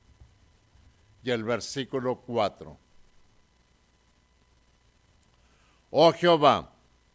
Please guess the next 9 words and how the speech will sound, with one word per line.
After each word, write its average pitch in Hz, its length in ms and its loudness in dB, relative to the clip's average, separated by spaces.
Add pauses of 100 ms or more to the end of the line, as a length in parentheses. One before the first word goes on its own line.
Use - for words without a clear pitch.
(720)
¿qué 151 260 4
es - 140 -2
el 160 220 2
hombre 131 380 4
para 127 380 2
que 127 340 0
en 127 140 -4
él 180 300 2
pienses? 214 840 -6